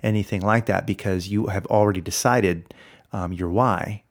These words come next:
and the identity of, of how you relate to the situation gives you the motivation to do something that's not easy,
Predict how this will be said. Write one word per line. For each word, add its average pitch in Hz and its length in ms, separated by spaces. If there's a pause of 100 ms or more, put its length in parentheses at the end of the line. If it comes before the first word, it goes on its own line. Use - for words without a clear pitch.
and 92 160
the 92 60
identity 95 580
of, 85 280
of 90 180
how 92 120
you 92 420
relate 92 400
to - 80
the 92 80
situation 92 800 (440)
gives 139 320
you 139 80
the 113 60
motivation 92 640
to 101 100
do 95 140
something 92 320
that's 85 240
not 101 420
easy, 101 460